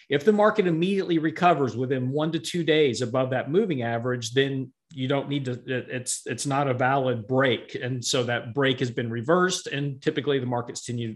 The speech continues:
to rally up. Now, one of the things that we think we're gonna have here very shortly is we're gonna have a, a bounce in the market. Now,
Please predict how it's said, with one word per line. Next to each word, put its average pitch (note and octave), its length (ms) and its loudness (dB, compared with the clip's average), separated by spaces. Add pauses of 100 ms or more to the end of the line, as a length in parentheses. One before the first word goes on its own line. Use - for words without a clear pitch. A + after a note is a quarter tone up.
to B2 100 -8
rally A2 320 -4
up. G#2 180 -6 (880)
Now, D3+ 420 2 (340)
one F3 400 2
of A3 80 8
the F#3+ 80 4
things E3 420 0
that C#3 300 2 (280)
we D#3+ 460 6 (420)
think F3 320 2
we're D3 120 0
gonna C#3 200 0
have C#3 320 0
here B2 220 -2
very A2 220 -4
shortly C#3 400 -2
is A2+ 120 -4
we're C#3+ 140 -2
gonna C#3 160 0
have C3+ 240 0
a, A2+ 260 0
a B2 60 -2
bounce B2+ 420 -2
in B2+ 100 -4
the B2 60 -4
market. A2+ 380 -6
Now, B2+ 240 -2